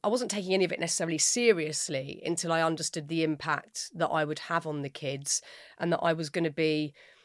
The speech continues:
a role in their life, a guide in their life. I had no true understanding of that until I was actually doing it. And you are sort of learning on the job. How did you find that integration into a family at the age of twenty-six?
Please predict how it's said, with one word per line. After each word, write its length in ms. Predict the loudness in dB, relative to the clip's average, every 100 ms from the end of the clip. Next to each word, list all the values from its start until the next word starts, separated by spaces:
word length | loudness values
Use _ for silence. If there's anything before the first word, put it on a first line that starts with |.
| _ _ _ _
a 80 | -2
role 300 | 4 4 6
in 140 | 4 2
their 120 | 0
life, 340 | 0 -2 -4
a 40 | -4
guide 500 | 2 2 2 0 -2
in 140 | -2
their 180 | 0 0
life. 260 | -2 -2
I 60 | -4
had 240 | -6 -2
no 500 | 0 4 6 6 4
true 260 | 0 0 2
understanding 540 | 2 0 2 2 2
of 120 | 0 -2
that 160 | -2
until 180 | -2 -2
I 60 | -2
was 100 | 0
actually 460 | -4 -2 -4 -4 -4
doing 400 | -2 2 2 2
it. 160 | -2 -2
And 100 | 2
you 80 |
are 160 | 2 2
sort 240 | 0 -10
of 100 | -14 -18 _ -8
learning 640 | -4 2 4 4 2 0
on 140 | -2
the 100 | -4
job. 400 | -2 0 2 0
How 320 | -4 0 2
did 180 | 2 -4
you 100 | -6
find 380 | -4 2 4 4
that 160 | 2 0
integration 880 | -2 -4 -4 -2 0 -2 -2 -4 -4
into 400 | 0 2 2 -2
a 80 | -4
family 640 | -2 -2 -2 -2 -4 -6 -12 -12 -6
at 140 | 0
the 80 | 2
age 180 | 0 0
of 60 |
twenty-six? 920 | -4 -6 -8 -8 -6 -8 -6 -4 -4